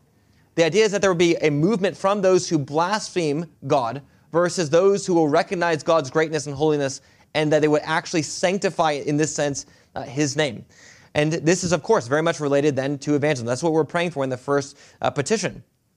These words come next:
It is a real petition. We desire, uh, because we love God,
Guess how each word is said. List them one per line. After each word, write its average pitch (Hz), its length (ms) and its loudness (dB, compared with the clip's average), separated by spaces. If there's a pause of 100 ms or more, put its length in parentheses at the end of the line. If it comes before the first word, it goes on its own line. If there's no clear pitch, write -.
(320)
It 139 80 -2
is 156 160 2
a 165 60 4
real 160 120 4
petition. 151 440 -2
We 151 140 0
desire, 147 500 0 (280)
uh, - 40 -8
because 147 440 0
we 160 140 2
love 143 380 0
God, 120 420 -4